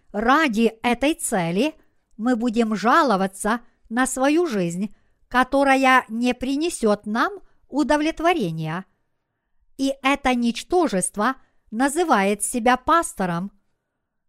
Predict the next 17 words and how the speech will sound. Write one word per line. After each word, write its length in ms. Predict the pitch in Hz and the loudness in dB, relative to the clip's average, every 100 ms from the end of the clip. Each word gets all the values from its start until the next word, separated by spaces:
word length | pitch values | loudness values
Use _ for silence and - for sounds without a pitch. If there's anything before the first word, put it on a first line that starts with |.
| _ | _
Только 420 | - 277 269 269 | 2 2 4 2
посмотрите 960 | 262 269 - 247 254 247 247 359 370 349 | 4 0 -2 0 -2 0 -4 -2 -2 -2
на 120 | 349 | -2
него. 460 | 370 359 202 170 - _ _ _ _ _ _ | -2 0 0 -2 -10 _ _ _ _ _ _
Неужели 760 | 208 220 208 196 190 427 453 427 - | -2 0 2 2 2 2 2 0 0
пастор 600 | 277 214 196 - 262 - _ _ _ _ | 0 2 -2 -2 -4 -4 _ _ _ _
так 320 | 302 285 285 - | 0 0 0 -10
одевается 920 | - 269 339 311 190 185 202 - 254 - | -6 -2 0 2 2 -2 -4 -2 -2 -2
и 100 | 262 | -8
так 300 | 269 277 311 | -4 -2 -4
себя 320 | - 277 262 277 | -6 -4 -2 0
ведет? 500 | 339 226 147 - - _ _ _ _ _ _ _ _ | 0 -2 -6 -10 -20 _ _ _ _ _ _ _ _
У 140 | - 208 | -4 -4
пастора 680 | - 277 381 - 220 190 196 | 0 0 0 -2 -2 -2 0
должно 420 | 220 233 240 269 | 0 -2 -2 0
быть 280 | 269 269 - _ _ _ | 0 -2 -8 _ _ _
чувство 680 | 330 330 294 - 294 285 | 0 0 -2 0 4 4